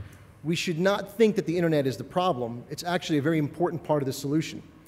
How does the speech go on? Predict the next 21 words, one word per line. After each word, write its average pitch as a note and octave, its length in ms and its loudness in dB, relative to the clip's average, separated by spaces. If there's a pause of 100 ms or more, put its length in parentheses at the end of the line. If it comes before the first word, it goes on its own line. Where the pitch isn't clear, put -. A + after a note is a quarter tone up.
(380)
And F3 120 0
so G3 160 4
we've F3+ 200 2
developed G#3 480 2
a D#3+ 80 0
series F#3+ 420 -2
of C3 180 -4
guiding D#3+ 360 2
principles D3+ 580 -2
in B2 80 -2
this A#2+ 140 -4
space, B2+ 320 -6
and C3+ 100 -4
I'll C3+ 120 -2
outline D#3 420 -2
a B2+ 40 -4
few D#3 140 -4
of C#3 80 0
those C3+ 140 0
principles B2 520 -8
here. A#2 160 -10